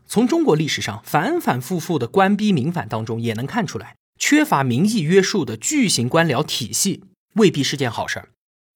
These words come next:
我们历史上农民起义之频繁、之浩大、之惨烈，在世界史上非常罕见。每每改朝换代，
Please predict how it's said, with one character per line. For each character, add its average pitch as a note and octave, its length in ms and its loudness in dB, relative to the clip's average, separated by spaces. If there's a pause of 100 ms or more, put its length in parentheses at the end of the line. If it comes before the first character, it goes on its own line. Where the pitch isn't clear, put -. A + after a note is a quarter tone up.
我 G#3 100 8
们 D4+ 100 4
历 F#4 80 6
史 D3+ 160 0
上 C3 220 0
农 G3+ 160 2
民 C#4+ 180 2
起 C3 240 0
义 B2+ 80 -2
之 A#3+ 180 -2
频 E3 300 -2
繁、 B2+ 220 -2
之 G3+ 100 -2
浩 G3+ 240 4
大、 C#3 160 0
之 - 160 -6
惨 - 400 -4
烈， G3 240 -4 (240)
在 E3 140 2
世 G#3+ 240 0
界 D#3 120 0
史 - 160 -2
上 G2+ 280 -8
非 - 280 4
常 A2+ 200 -4
罕 - 180 -10
见。 G#2+ 280 -10 (340)
每 A#3 200 4
每 A3+ 180 4
改 A2 200 -4
朝 A#2+ 180 -6
换 C3 200 -2
代， A2+ 220 -10